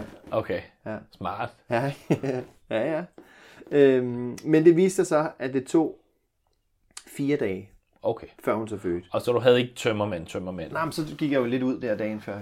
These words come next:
Speaker 2: Nej.
Speaker 1: <laughs>
Speaker 2: Øh, nej, øh, jeg havde ikke tømmermænd, tømmermænd der,
Speaker 1: Nå.
Speaker 2: men jeg havde lige et par dage med sygeplejersker og jordmødre, jeg lige skulle gøre op for igen, ikke?
Speaker 1: Ja, ja, som ikke synes,
Speaker 2: Øh,
Speaker 1: du var den
Speaker 2: og jeg
Speaker 1: fedeste
Speaker 2: spurgte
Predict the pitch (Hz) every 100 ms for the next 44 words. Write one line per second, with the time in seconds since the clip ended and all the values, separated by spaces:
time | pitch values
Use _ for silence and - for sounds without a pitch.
0 | 101 76 69 - 101 113 113 104 120 -
1 | - - _ 127 127 101 131 120 117 117
2 | 110 135 156 156 - 147 143 113 117 107
3 | 104 92 113 110 73 120 123 123 117 135
4 | 143 151 143 156 165 175 139 123 - 117
5 | 120 135 147 156 123 113 107 139 139 139
6 | 117 110 - 110 104 107 104 101 123 123
7 | 123 113 110 110 127 110 107 107 107 113
8 | 110 113 135 147 _ 117 101 92 - 117
9 | 127 123 113 107 98 127 127 120 95 147